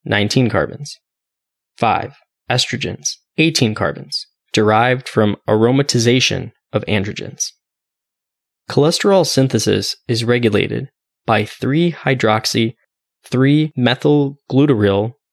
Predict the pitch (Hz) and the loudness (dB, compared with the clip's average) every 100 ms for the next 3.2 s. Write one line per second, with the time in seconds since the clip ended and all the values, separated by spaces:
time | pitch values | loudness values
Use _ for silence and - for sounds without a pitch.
0 | _ _ 104 101 104 - _ 107 113 - | _ _ 2 2 2 -4 _ -2 0 0
1 | 107 104 120 113 107 131 _ _ _ - | -2 -2 0 0 -2 -8 _ _ _ -4
2 | 131 127 127 123 - 120 107 - - - | 0 2 2 0 -2 -2 -2 -4 -8 -8
3 | - | -8